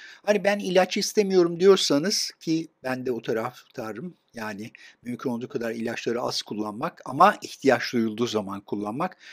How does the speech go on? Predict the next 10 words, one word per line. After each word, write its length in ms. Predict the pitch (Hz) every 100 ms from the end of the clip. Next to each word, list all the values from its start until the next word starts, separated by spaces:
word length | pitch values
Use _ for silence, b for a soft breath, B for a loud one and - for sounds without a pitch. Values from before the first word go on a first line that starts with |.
| B _
Ama 180 | 143 165
ihtiyaç 420 | 147 - 151 -
duyulacak 440 | 147 131 131 127
haldeyseniz 680 | 143 131 139 151 139 117 110
de 160 | 175 196 B B _
kullanmamazlık 760 | 135 131 139 120 113 113 170
etmemeniz 640 | 156 147 143 113 104 101 -
gerekiyor. 580 | 98 95 - - 92 -
İlk 180 | 170 165
önce 360 | 165 151 175